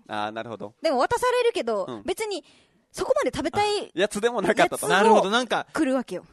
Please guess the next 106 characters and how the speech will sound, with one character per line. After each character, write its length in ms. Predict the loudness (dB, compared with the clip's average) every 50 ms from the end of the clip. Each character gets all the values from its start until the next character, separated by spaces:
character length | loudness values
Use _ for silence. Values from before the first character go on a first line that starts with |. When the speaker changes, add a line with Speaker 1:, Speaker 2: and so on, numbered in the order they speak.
| _ _
Speaker 3:
変 280 | -4 -2 -2 0 0 0
な 80 | 0
物 160 | 0 0 -2
々 120 | -4 -6 -6
交 180 | -4 -4 -4
換、 160 | -4 -6 -8 -10 _ _ _ _
嫌 220 | -4 0 2 2 4
な 240 | 4 2 0 0 -4 _ _ _ _ _
物 160 | -10 -8 -6
々 120 | -6 -6 -4 -2
交 100 | -4 -2
換 180 | -2 -2 -4 -4
だ。 160 | -6 -8 -8 _ -20 -10
Speaker 2:
そ 360 | -4 -2 0 0 0 -2 -6
う。 40 | _ _ _ _ _
Speaker 3:
こ 120 | -2 -2 -2
っ 40 | -2 _
ち 120 | 0 0
は 60 | 0
嫌 220 | 2 4 4 4 4
な 80 | 2
の 120 | 2 2 0
押 60 | 0
し 120 | -2 -6 -8
付 160 | -8 -8 -6
け 40 | -4
て、 100 | -4 -4
あ 80 | -4
っ 60 | -4 -6
ち 140 | -6 -4 -2
は 80 | -2
い 60 | -4 -4 -8 -12 -12
い 20 | -10
の 100 | -8 -8
持 120 | -6 -8
っ 40 | -8
て 140 | _ -8 -10
い 80 | -8
く 140 | -8 -10 -10
み 80 | -10 -8
た 80 | -10
い 40 | -8
な。 40 | -6
Speaker 2:
そ 140 | -4 -4 -4
う 60 | -4
そ 180 | -6 -6 -6
う 40 | -6
そ 140 | -8 -10 -12
う。 100 | -12 -12 _
Speaker 1:
あ 400 | -6 -4 -2 -2 0 0 0 -2
ー、 20 | -2
ま 180 | 0 -2 -2
あ 40 | -2
ま 220 | -2 -2 -2 -2
あ、 60 | -4 -6
そ 180 | -8 -12 -12
れ 80 | -10 -10
は 120 | -8 -8 -4
ち 80 | -2
ょ 40 | -2
っ 20 |
と 80 | -2 0
嫌 120 | -2 -2
だ 20 | -4
な。 60 | -6
Speaker 3:
あ 20 |
れ 60 | -6 -4
だ、 60 | -2
大 140 | 0 0 -2
富 100 | -2 -4
豪、 180 | -8 -8 -8 -12 _ -10
大 180 | -8 -8 -8
富 120 | -8 -8 -6
豪 40 |
で。 100 | -2 0 2
Speaker 1:
<laughs> 0 |
大 500 | 2 4 4 4 4 6 6 6 6 6
富 100 | 6 4
豪 40 | 4
の、 60 | 4
Speaker 3:
大 200 | 4 4 2 2
富 0 |
豪 260 | 0 -2 -4 -6 -6
の、 80 | -2 0
あ 140 | 0 0 0
の、 20 |
Speaker 1:
う 20 | 0
ん、 40 | -2
Speaker 3:
交 200 | 0 4 4 6
換 40 | 6
だ。 0 |
Speaker 1:
交 0 |
換 140 | 6 4 2
ね。 280 | 2 0 -4 -6 -8 -10 -16 -16 -12 -8 -8 -8 -8
<laughs> 440 | -10 -12 -20 -20 -20 -20 -20 -18 -10
ね。 240 | -4 -4 -4 -4 -4 -8 _ _ _ -6
で 100 | -4 -2
も、 240 | 0 0 0 0 -2 -6 _ _ _ _ -16 -12 -10
そ 200 | -4 0 0 0
う 20 |
そ 140 | 0 -2 -6
う 40 | -8
そ 120 | -6 -8
う 40 | -10
そ 220 | -10 -6 -6 -4 -4
う。 140 | -4 -6